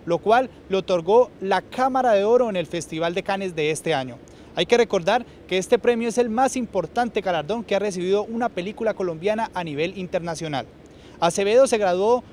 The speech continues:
con honores de la Escuela de Comunicación Social de la Universidad del Valle y con esta película busca, eh, avanzar, eh, y explicar el proyecto que tiene en esa zona sobre el progreso y la explotación de los recursos naturales. Felicitaciones a este caleño.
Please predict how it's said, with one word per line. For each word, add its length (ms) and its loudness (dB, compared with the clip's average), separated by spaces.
con 140 -4
honores 320 0
de 80 -2
la 80 -2
Escuela 260 -2
de 60 -2
Comunicación 580 -8
Social 320 -2
de 100 -4
la 80 -4
Universidad 600 -4
del 180 -2
Valle 260 0
y 120 -4
con 180 4
esta 220 0
película 500 0
busca, 720 0
eh, 380 -2
avanzar, 560 0
eh, 280 -8
y 140 -2
explicar 520 0
el 120 0
proyecto 600 -2
que 220 0
tiene 460 -2
en 140 -8
esa 200 -2
zona 300 -2
sobre 220 0
el 60 -2
progreso 520 0
y 100 -8
la 80 2
explotación 760 -2
de 160 0
los 120 0
recursos 680 -4
naturales. 720 -2
Felicitaciones 720 2
a 120 2
este 180 -2
caleño. 380 -4